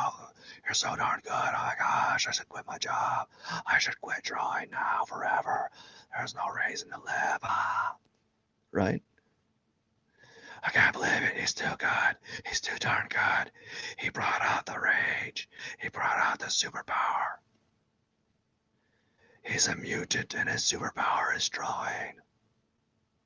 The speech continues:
I can't believe it. Why am I, why do I even exist?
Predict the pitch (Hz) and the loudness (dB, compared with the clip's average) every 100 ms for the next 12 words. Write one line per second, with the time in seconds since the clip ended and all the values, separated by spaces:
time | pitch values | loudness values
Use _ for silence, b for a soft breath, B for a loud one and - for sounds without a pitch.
0 | _ _ _ _ _ _ _ _ _ _ | _ _ _ _ _ _ _ _ _ _
1 | _ _ _ _ _ b b b b b | _ _ _ _ _ b b b b b
2 | b b b - - - - - - - | b b b -6 2 4 4 2 0 0
3 | - - - - - - - - - - | 2 -2 0 0 2 2 2 -2 -2 -2
4 | - - - - - - - - - - | 0 0 -2 -2 -2 -4 0 0 2 2
5 | - | 0